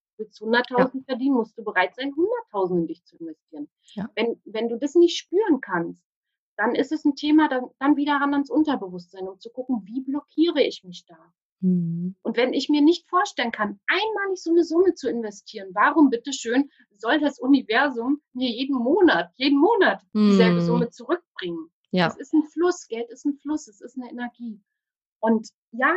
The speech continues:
Speaker 1: man kann, äh, viele, viele wahnsinnig große Investitionsentscheidungen treffen,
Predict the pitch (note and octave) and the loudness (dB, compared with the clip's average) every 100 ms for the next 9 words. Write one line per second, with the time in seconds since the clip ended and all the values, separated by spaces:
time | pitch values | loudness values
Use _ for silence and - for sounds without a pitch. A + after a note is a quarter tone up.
0 | F4 C#4 C4+ D4+ D#4+ D4+ - C4 C4+ C4 | 2 0 -2 2 4 4 0 -2 -2 -4
1 | - - G#4 G4+ - F4 F#4 D4 - - | -8 -12 -6 -6 -6 -4 -2 -2 -6 -8
2 | G#3 - F#4+ F4 E4+ E4+ - - C4+ A4 | -2 -2 -2 -2 -2 -4 -6 -4 0 0
3 | - C#4 A#3 A3 - G#3+ - G#3 G3+ G#3+ | -2 -4 -2 -6 -10 -20 -16 -16 -14 -14
4 | G3+ G3+ G3 G3 F#3+ - - F3+ F3+ F3 | -10 -4 -4 -4 -10 -10 -10 -6 -6 -6